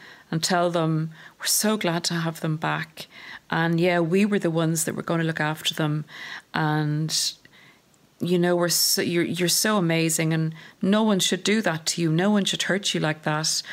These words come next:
They basically wanna come back and be admired, um,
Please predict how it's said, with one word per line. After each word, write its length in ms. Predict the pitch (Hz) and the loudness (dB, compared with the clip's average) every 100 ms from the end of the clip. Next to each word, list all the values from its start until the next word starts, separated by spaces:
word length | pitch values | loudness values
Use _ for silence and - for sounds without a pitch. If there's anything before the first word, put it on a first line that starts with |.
| - - | -12 -6
They 80 | 202 | -2
basically 400 | 214 226 202 175 | 0 0 0 0
wanna 200 | 170 160 | 0 0
come 200 | - 165 | -2 -2
back 520 | 160 156 160 - - - - - | 0 -2 -4 -12 -16 -18 -20 -8
and 320 | - 156 160 160 | -2 0 0 2
be 280 | 160 151 | 2 2
admired, 880 | - 156 156 170 185 190 196 202 196 - - _ - - - - - | 0 0 0 2 2 2 2 0 0 -2 -2 _ -20 -20 -20 -14 -4
um, 640 | 160 160 156 156 156 - | 0 2 0 0 -2 -6